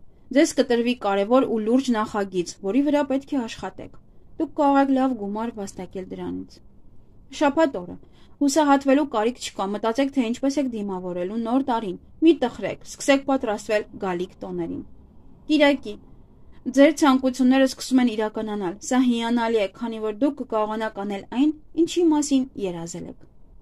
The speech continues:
Այդ եղջյուրներ, ապարդյուն խոսակցությունների մեջ ներգրավելը կարող է հանգեցնել հիասթափության։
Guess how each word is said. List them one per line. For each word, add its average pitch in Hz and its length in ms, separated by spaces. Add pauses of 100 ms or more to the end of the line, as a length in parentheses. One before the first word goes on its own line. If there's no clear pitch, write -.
(1000)
Այդ 262 200
եղջյուրներ, 214 540 (280)
ապարդյուն 254 520
խոսակցությունների 233 760
մեջ 277 220
ներգրավելը 208 680
կարող 285 260
է 302 60
հանգեցնել 269 640
հիասթափության։ 190 720